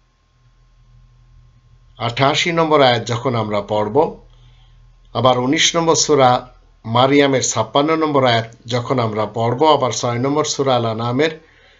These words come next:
ঊননব্বই থেকে নব্বই এই আয়াতগুলি যখন জানব, তখন আমরা দেখতে পাব এখানে রয়েছে উনিশ জন নবীদের নাম।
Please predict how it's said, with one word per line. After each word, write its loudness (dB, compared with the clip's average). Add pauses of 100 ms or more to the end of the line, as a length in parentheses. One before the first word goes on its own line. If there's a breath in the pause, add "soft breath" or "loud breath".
(480 soft breath)
ঊননব্বই 2 (180)
থেকে 0
নব্বই 0 (140)
এই 0
আয়াতগুলি 0
যখন -2
জানব, -2
তখন 0
আমরা -2
দেখতে -6
পাব 0 (1400 soft breath)
এখানে 0
রয়েছে 0 (100)
উনিশ 0
জন -2
নবীদের -6
নাম। -16